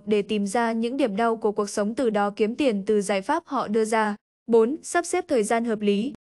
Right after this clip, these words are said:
Thời gian và tiền bạc có quan hệ mật thiết với nhau. Cách chúng ta sử dụng thời gian sẽ liên quan đến cách chúng ta quản lý tiền bạc và cuộc sống của mình. Tất cả chúng ta đều biết rằng thời gian là một nguồn tài nguyên vô cùng quý giá. Nếu không biết cách sử dụng nó hợp lý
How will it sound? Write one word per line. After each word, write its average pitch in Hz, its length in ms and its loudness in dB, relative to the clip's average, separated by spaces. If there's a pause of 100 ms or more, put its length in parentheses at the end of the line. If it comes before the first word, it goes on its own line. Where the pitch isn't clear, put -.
(160)
Thời 285 140 6
gian 302 260 0
và 254 120 2
tiền 220 220 0
bạc 214 240 0
có 226 120 0
quan 302 200 0
hệ 262 160 0
mật 208 240 -2
thiết 320 200 -2
với 214 140 0
nhau. 233 280 0 (320)
Cách 359 180 2
chúng 240 200 -2
ta 269 180 2
sử 240 180 0
dụng 214 220 2
thời 226 160 0
gian 247 260 0
sẽ 254 180 0
liên 277 240 0
quan 233 240 2
đến 208 180 2
cách 339 180 -2
chúng 240 200 -4
ta 277 200 2
quản 202 220 0
lý 202 160 0
tiền 254 220 0
bạc 208 200 0 (140)
và 214 120 2
cuộc 208 200 -2
sống 214 260 -2
của 262 120 0
mình. 202 260 0 (340)
Tất 381 160 -2
cả 277 160 0
chúng 214 240 -4
ta 254 220 2
đều 208 180 2
biết 294 180 -2
rằng 214 360 0
thời 240 180 2
gian 262 320 0
là 214 80 2
một 202 180 0
nguồn 202 260 -2
tài 202 160 -2
nguyên 214 280 0
vô 214 160 0
cùng 202 280 0
quý 196 120 -2
giá. 196 320 -2 (320)
Nếu 262 200 6
không 285 200 0
biết 349 180 0
cách 370 180 0
sử 233 180 0
dụng 208 260 0
nó 208 120 2
hợp 262 240 0
lý 214 320 2